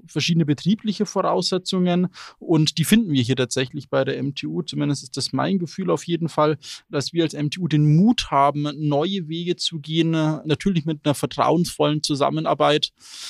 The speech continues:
und dass es auch für jeden Mitarbeiter den Spielraum gibt, innovativ zu sein, sich weiterzuentwickeln,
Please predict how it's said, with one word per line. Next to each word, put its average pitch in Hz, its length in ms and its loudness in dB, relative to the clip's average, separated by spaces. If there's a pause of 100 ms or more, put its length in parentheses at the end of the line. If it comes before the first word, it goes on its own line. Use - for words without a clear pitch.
(200)
und 143 280 4
dass 143 160 4
es 147 120 -2
auch 139 500 0
für 143 140 2
jeden 156 260 4
Mitarbeiter 143 540 4
den 135 400 0
Spielraum 165 720 2
gibt, - 420 0 (220)
innovativ 175 640 4
zu - 160 0
sein, 117 640 -2 (380)
sich - 280 -4
weiterzuentwickeln, 156 1120 2